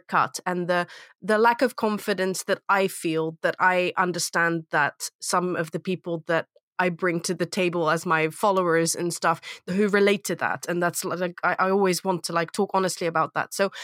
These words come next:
first of all, I wanted to say that I, uh, knew that you were doing this choir, and I, 'cause I, uh, took a beginner's course from you, Eamon.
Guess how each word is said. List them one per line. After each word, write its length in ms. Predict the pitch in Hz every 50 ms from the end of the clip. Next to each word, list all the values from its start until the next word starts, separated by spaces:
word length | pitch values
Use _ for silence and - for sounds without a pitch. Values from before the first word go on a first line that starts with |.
| - - _
first 300 | - - 269 277 277 -
of 120 | 285 233 240
all, 80 | 233
I 100 | 214 214
wanted 380 | 214 226 240 254 - 262 240 -
to 80 | 233
say 360 | 226 - - 220 202 196 208 190 -
that 400 | 190 180 165 - - - - - _ - - _ _ _ _ -
I, 460 | 202 220 254 294 302 294 277 247 - _ _ _ _ _ _ - -
uh, 180 | 202 202 202
knew 260 | 202 214 240 254 254
that 140 | 214 220 185
you 140 | 190 214 208
were 80 | 202 185
doing 240 | 196 190 175 165
this 120 | 165 160 -
choir, 460 | - - 262 254 247 247 240 240 233 -
and 120 | 202 196 175
I, 120 | 101 -
'cause 180 | - - 196 208
I, 80 | 196 - _ _ _ - 185
uh, 60 | 170 -
took 200 | - 269 254 -
a 60 | 220
beginner's 480 | 180 185 185 196 277 294 285 240 220 -
course 300 | _ - 190 170 170 -
from 300 | - - 160 151 151 151
you, 200 | 143 143 170 180
Eamon. 420 | - - 147 151 156 170 190 202